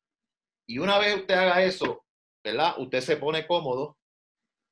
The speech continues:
cierra los ojos, toma tres respiraciones profundas, haciendo la exhalación más lenta que la inhalación, y va a empezar a repetirse en silencio.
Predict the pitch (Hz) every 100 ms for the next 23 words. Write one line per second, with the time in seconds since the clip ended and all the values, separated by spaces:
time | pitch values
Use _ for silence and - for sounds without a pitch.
0 | _ _ _ _ _ - 117 123 127 143
1 | 151 151 175 165 143 - 143 156 165 147
2 | 175 170 143 - 170 165 139 143 139 143
3 | 156 147 151 156 123 - 120 123 135 131
4 | - 127 117 123 123 127 113 92 87 _
5 | _ _ _ _ _ _ _ 92 104 143
6 | 165 151 - _ - 110 147 151 139 101
7 | 87 - - 120 131 101 87 90 98 95
8 | - 80 76 98 120 _ _ _ _ _
9 | _ _ _ _ 107 113 117 151 180 180
10 | 156 160 165 170 160 151 147 131 120 160
11 | 165 - 151 151 117 110 104 - 101 92
12 | 104 92 95 107 120